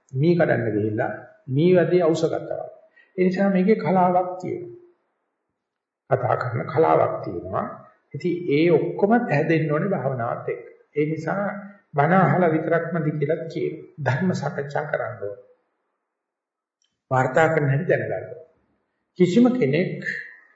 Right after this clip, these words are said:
හරි ක්‍රමෙන් පටන් ගන්න නැහැ. වරද්ද වරද්ද තමයි කරන්නේ. ඒ කාලේ පුරාවට, අ, ඒ ගුරුන්නාන්සේ මෙයා කෙරේ අනුකම්පාවෙන්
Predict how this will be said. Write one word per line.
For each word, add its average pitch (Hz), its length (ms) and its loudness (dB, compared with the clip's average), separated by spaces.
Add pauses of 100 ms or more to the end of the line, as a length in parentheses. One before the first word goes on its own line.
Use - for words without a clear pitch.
(200)
හරි 147 200 2
ක්‍රමෙන් 156 320 0
පටන් 123 300 -2
ගන්න 104 220 -6
නැහැ. 101 340 -8 (760)
වරද්ද 123 300 0
වරද්ද 123 300 0
තමයි 120 260 -6
කරන්නේ. - 300 -4 (280)
ඒ 175 220 -2
කාලේ 160 520 2
පුරාවට, 165 680 4 (840)
අ, 131 80 -4 (260)
ඒ 120 520 0
ගුරුන්නාන්සේ 143 880 2 (800)
මෙයා 139 220 -2
කෙරේ 151 240 2
අනුකම්පාවෙන් 139 880 0